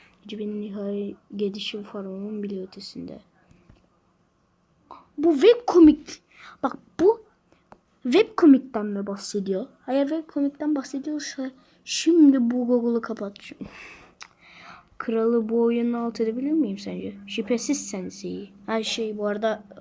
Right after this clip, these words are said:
bahsettiği kral şu. King'i. Bak bu. Lan bu değil bekle.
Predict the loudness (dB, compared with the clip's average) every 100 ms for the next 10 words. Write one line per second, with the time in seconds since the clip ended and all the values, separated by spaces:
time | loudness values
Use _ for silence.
0 | -10 -10 -8 -12 -10 -12 -10 -8 -8 -10
1 | -12 -12 -14 -20 -20 -20 -20 -20 -20 -20
2 | -20 -20 -20 -18 -14 -12 -14 -18 -20 -20
3 | -20 -20 -20 -20 -20 -20 _ _ _ _
4 | _ _ _ _ _ _ _ _ _ _
5 | -14 -14 -14 -14 -14 -16 _ _ _ _
6 | -4 -2 -2 -4 -10 -10 -10 -10 -10 -12
7 | -12 -14